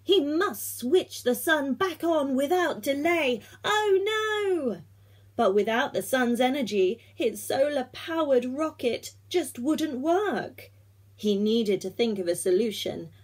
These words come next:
and quickly. And there was one thing that always helped Marcel to think more clearly.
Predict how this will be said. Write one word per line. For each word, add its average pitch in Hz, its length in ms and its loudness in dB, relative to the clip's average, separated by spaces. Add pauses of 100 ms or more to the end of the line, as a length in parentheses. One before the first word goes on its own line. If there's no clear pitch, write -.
(140)
and 190 420 -2 (260)
quickly. - 800 -4 (4000)
And 269 400 -4
there 220 260 0
was 196 260 2
one 392 460 0
thing 220 420 0
that 170 200 -8 (100)
always 262 680 0
helped 220 400 -6
Marcel 202 680 0
to 175 120 -8
think 196 400 -4
more 190 320 0
clearly. 170 600 -8